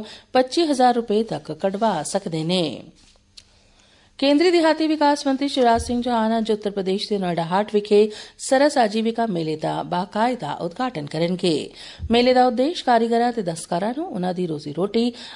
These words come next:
ਅਤੇ ਸਮਾਵੇਸ਼ੀ ਵਿਕਾਸ ਨੂੰ ਉਤਸ਼ਾਹਿਤ ਕਰਨ ਲਈ ਮਦਦ ਕਰਨਾ ਹੈ। ਇਸ ਸਾਲ ਦਾ ਵਿਸ਼ਾ ਰਵਾਇਤ, ਕਲਾ ਅਤੇ ਸੱਭਿਆਚਾਰ ਹੈ। ਇਸ ਮੌਕੇ ਦਿਹਾਤੀ ਵਿਕਾਸ ਰਾਜ ਮੰਤਰੀ ਡਾਕਟਰ ਚੰਦਰ ਸ਼ੇਖਰ ਪੇਮਾ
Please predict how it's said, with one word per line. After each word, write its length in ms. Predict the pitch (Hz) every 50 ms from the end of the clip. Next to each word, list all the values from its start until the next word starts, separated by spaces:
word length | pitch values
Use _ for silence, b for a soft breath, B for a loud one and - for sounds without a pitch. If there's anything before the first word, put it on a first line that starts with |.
| B - 254
ਅਤੇ 160 | 254 302 302
ਸਮਾਵੇਸ਼ੀ 500 | 302 302 269 269 277 285 311 302 339 339
ਵਿਕਾਸ 380 | 320 311 311 254 240 247 240 269
ਨੂੰ 60 | 269
ਉਤਸ਼ਾਹਿਤ 380 | 269 - - 240 233 262 277 -
ਕਰਨ 220 | - 170 151 147
ਲਈ 160 | 147 156 208
ਮਦਦ 340 | 254 233 180 151 147 147 -
ਕਰਨਾ 260 | - 165 160 170 185
ਹੈ। 140 | 175 156 - - B B B B B 220 -
ਇਸ 180 | 226 233 226
ਸਾਲ 180 | - 240 226 220
ਦਾ 100 | 220 220
ਵਿਸ਼ਾ 300 | 208 226 226 262 269 302
ਰਵਾਇਤ, 460 | 269 190 160 160 160 160 170 202 - -
ਕਲਾ 280 | - 175 147 151 151 151
ਅਤੇ 160 | - - 165
ਸੱਭਿਆਚਾਰ 640 | - - 226 165 156 147 143 - - 160 165 170 185
ਹੈ। 100 | 170 - - B B B B B B -
ਇਸ 220 | 233 233 233 - 254
ਮੌਕੇ 220 | 240 240 240 262
ਦਿਹਾਤੀ 420 | 233 247 240 233 233 226 226 233 226
ਵਿਕਾਸ 480 | 226 214 214 208 196 202 214 214 - 170
ਰਾਜ 300 | 170 165 165 160 160 -
ਮੰਤਰੀ 320 | 190 190 190 190 - 254 247
ਡਾਕਟਰ 300 | 220 180 170 - - 170
ਚੰਦਰ 300 | 170 - 165 151 151 147
ਸ਼ੇਖਰ 400 | - - 202 208 208 - 214 208
ਪੇਮਾ 420 | 208 - 147 143 143 147 156 165